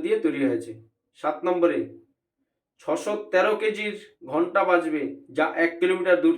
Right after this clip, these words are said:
থেকে শোনা যাবে। ভাবতে পেরেছেন যে একটা দ্বারে ঘন্টা লাগিয়েছে, সেটা ছশো তেরো কেজি, আর এটা যখন একবার বাজাবে এক কিলোমিটার দূর থেকে আপনি শুনতে পারবেন যে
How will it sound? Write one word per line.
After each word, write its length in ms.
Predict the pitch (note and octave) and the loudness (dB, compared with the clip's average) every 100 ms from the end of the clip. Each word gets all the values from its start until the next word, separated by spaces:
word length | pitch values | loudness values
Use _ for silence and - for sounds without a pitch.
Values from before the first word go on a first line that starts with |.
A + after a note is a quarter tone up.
| - | 2
থেকে 200 | E3+ G#3+ C4+ - - | 2 2 0 -4 -8
শোনা 200 | C#3 F3 | -4 0
যাবে। 160 | F3 E3 - _ _ _ | 0 -2 -10 _ _ _
ভাবতে 240 | B2+ - E3+ | -8 0 0
পেরেছেন 320 | F#3+ E3 C3+ A2+ - _ _ _ _ _ _ _ _ | 0 -4 -6 -8 -18 _ _ _ _ _ _ _ _
যে 80 | B2 D#3+ | -4 -4
একটা 160 | - F3 | 0 0
দ্বারে 200 | D3 E3 F3 D3 | 2 2 2 0
ঘন্টা 260 | D#3+ F3+ F3+ | 0 4 4
লাগিয়েছে, 400 | F3+ F#3 F3 E3+ - | 4 2 2 0 0
সেটা 260 | D#3 E3+ F3 G3+ - | 0 4 4 4 -2
ছশো 400 | - E3+ F3 G3+ G3+ - | -2 0 0 -4 -6 -2
তেরো 260 | F#3 F#3+ G#3 - | 0 2 0 2
কেজি, 340 | F#3 F3 D3+ C#3 - - _ _ _ _ _ _ A#2+ | 4 4 0 -8 -10 -20 _ _ _ _ _ _ -12
আর 60 | C3 | -6
এটা 120 | C#3+ D#3+ | -4 -2
যখন 160 | F3+ F3 | 0 0
একবার 220 | D#3+ E3 D#3+ D3 | 2 2 2 2
বাজাবে 320 | D#3 F3 G#3 A#3 - - D#3+ G3 | 2 4 2 -4 -8 -2 4 4
এক 100 | G3+ - | 2 -2
কিলোমিটার 500 | F#3 F#3+ F#3+ E3+ F3 D#3 | -4 2 2 4 2 2
দূর 120 | D3+ D3 - | -2 -2 -2
থেকে 140 | D3+ D3+ | -2 -2
আপনি 140 | C3+ C3+ | -4 -8
শুনতে 240 | C#3+ C#3 C#3+ | -4 -2 0
পারবেন 240 | C3+ C3 | 0 -2
যে 60 | - | -2